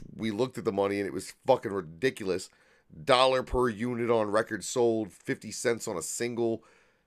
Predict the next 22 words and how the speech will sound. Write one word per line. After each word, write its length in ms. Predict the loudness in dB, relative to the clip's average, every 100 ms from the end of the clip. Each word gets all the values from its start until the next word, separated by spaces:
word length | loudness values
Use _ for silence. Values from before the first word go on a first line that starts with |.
| _ 0
I'm 140 | 2 2
sorry, 220 | 0 -2
yeah, 60 |
fifty 300 | -2 -4 -2
cents 320 | -2 0 0 0
on 100 | -2
an 100 | -4
E 200 | -10 -10
P, 460 | -10 -8 -8 -10 _ _ _
ten 300 | -2 2 2
cents 360 | 0 -2 -2 -2
on 140 | -2
a 60 | -2
single. 600 | -4 -2 0 2 0 -4 _ _ _ _ _
Um, 540 | -2 0 0 -2 -6 -16 _ _ -10 2
all 220 | 4 6
the 100 | 2
recoupment, 840 | -2 -6 -10 -4 -4 4 4 4 _ _ _ _ _ _ _ -10
not 280 | 2 2 2
to 80 | -2
mention 460 | -2 -4 -4 -6
the, 400 | -4 -4 -4 -8